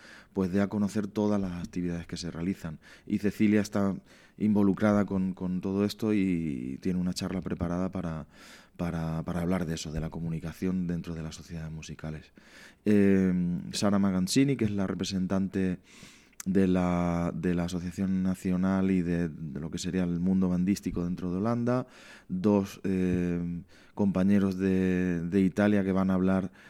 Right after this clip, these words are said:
de la, de la, la que quieren que sea la Asociación Nacional de Directores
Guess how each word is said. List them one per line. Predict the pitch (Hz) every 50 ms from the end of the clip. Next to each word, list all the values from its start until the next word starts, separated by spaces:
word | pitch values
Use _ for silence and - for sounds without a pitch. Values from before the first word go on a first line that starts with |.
| - - - -
de | - 87 87 87 95 92 92 92
la, | 92 90 90 90 90 87 90 87 87 87 87 82
de | 82 95 90
la, | 87 90 87 87 85 85 85 82 71 57 - - - - - - 55 - - - - - - - - -
la | - 62 82 92 95 -
que | 101 95
quieren | - - 117 117 107 101 98 98 92 73 64 62 - -
que | 101 92
sea | - - 107 101 98
la | 95 92
Asociación | 90 95 95 90 92 90 - 101 98
Nacional | 98 92 - - 92 95 95 95
de | 92 92
Directores | 90 92 90 90 - - - 104 98 95 95 92 90 -